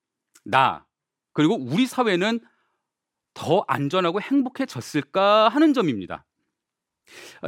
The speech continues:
연결돼 있다라는 게 그 관계인데요. 그 관계를 뜻하는 영어 단어 릴레이션은 옮기다, 주고받다 이러한 어원에서 나왔다고 해요.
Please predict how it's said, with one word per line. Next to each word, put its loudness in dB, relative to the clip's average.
연결돼 2
있다라는 0
게 -4
그 -4
관계인데요. -2
그 -2
관계를 0
뜻하는 0
영어 2
단어 0
릴레이션은 -2
옮기다, 2
주고받다 -2
이러한 0
어원에서 0
나왔다고 -4
해요. -6